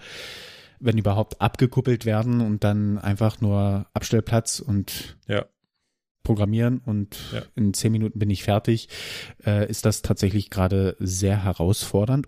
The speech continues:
Speaker 1: Und jetzt kommt nämlich der große Knackpunkt und das hat mich am meisten irritiert. Wenn der Prüfling bei der Ausübung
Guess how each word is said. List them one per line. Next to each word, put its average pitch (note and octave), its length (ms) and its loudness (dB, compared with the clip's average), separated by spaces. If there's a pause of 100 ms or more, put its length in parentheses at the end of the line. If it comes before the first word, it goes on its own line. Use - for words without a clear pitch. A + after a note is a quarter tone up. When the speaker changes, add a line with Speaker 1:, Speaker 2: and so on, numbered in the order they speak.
Speaker 1:
Und C#3+ 400 0 (180)
jetzt - 360 -2
kommt D3+ 240 2
nämlich G2+ 300 0
der F#2 100 2
große G#2 520 -2
Knackpunkt - 840 -4 (1160)
und - 180 -2
das A#2 200 2
hat D#3 120 0
mich A2+ 140 2
am G2 80 2
meisten G#2 400 0
irritiert. - 680 -4 (300)
Wenn F3+ 760 -2
der B2 220 -2
Prüfling A#2 920 -2 (600)
bei F#2+ 140 2
der E2+ 360 -2
Ausübung G#2+ 960 0